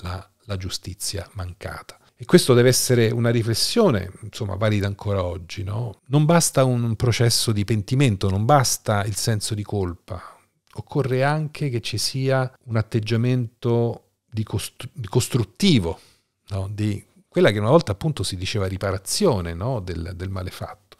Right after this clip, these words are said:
E questo forse è qualcosa che dimentichiamo.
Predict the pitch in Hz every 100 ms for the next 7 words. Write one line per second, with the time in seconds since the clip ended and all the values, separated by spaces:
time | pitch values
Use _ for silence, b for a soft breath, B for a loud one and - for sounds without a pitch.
0 | _ 143 - - - 226 226 - - 175
1 | 156 147 - 143 175 185 190 175 160 156
2 | 156 147 - 131 139 139 110 92 85 -